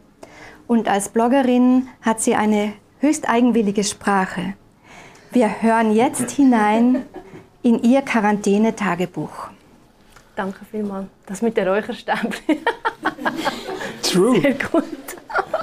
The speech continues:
Speaker 2: Ähm, ja, also ich bin großer Fan oder ich war großer Fan vom Lockdown. Ich war auch Fan von meiner Quarantäne,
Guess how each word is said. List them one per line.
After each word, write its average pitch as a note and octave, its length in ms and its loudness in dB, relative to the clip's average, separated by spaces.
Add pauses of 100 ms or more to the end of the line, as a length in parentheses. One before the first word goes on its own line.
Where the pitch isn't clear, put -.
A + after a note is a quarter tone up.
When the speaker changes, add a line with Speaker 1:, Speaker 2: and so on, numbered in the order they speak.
(880)
Speaker 2:
Ähm, B3+ 340 -2
ja, G#3+ 300 0
also G3+ 260 0
ich B3+ 220 -6
bin C4+ 340 0
großer C#4+ 480 0
Fan A#3+ 560 -2
oder G3+ 160 -4
ich G3+ 260 -10
war A3+ 280 -2
großer A#3+ 360 -2
Fan G#3+ 300 -4
vom G#3 220 -6
Lockdown. A3 600 -4
Ich G3+ 160 -10
war F#3 220 -2
auch - 80 -14
Fan G3+ 320 -4
von G3 180 -6
meiner F#3+ 220 -4
Quarantäne, G3+ 880 -6